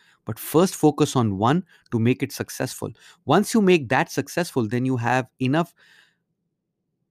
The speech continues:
enough freedom to leverage your time and money the way you want to. And then you can invest in multiple companies. Then you can invest in multiple,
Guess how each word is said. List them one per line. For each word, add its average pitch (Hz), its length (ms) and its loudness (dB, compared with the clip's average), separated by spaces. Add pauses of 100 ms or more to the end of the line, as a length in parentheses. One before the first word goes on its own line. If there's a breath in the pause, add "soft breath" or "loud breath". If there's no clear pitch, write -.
enough 165 240 2
freedom 165 600 0
to 120 100 -6
leverage 117 400 0
your 151 120 2
time 147 340 -4
and 160 120 -2
money 143 240 0
the 117 140 -2
way 120 100 -2
you 120 160 0
want 156 260 -4
to. 123 100 -2
And 98 160 -2
then 196 160 4
you 220 100 0
can 175 140 0
invest 135 320 0
in 127 80 -4
multiple 113 380 -4
companies. - 440 -10
Then 165 160 0
you 208 100 -2
can 185 120 0
invest 139 380 0
in 131 80 0
multiple, 117 500 -2